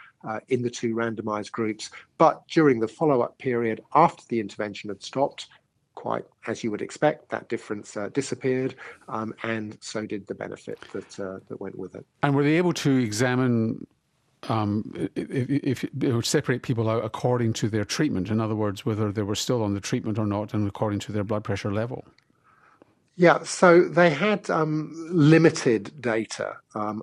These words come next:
Speaker 1: on follow-up blood pressure levels and follow-up treatments because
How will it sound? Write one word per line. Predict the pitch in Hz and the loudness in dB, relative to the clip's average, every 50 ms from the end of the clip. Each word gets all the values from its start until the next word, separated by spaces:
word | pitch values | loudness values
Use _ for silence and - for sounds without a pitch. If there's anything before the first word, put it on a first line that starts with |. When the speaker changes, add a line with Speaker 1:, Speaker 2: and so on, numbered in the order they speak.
| _ - | _ -4
Speaker 1:
on | - 120 110 107 104 104 117 - | -2 -2 -2 -2 -4 -6 -8 -10
follow-up | - - 131 117 110 107 107 - - | -6 -2 0 0 0 0 0 -2 -2
blood | 113 107 101 | -4 -4 -4
pressure | - - 110 - - 113 | -4 -6 -8 -6 -6 -6
levels | 107 104 95 104 98 104 | -6 -6 -8 -10 -12 -12
and | 101 | -14
follow-up | 98 - - 117 107 104 101 - - | -12 -6 -6 -6 -4 -4 -6 -8 -10
treatments | - - 117 104 - - 92 90 98 - | -10 -8 -6 -6 -6 -8 -10 -12 -12 -12
because | - - 113 104 - - 113 110 107 - - | -10 -10 -8 -6 -4 -2 -2 -2 -2 -4 -8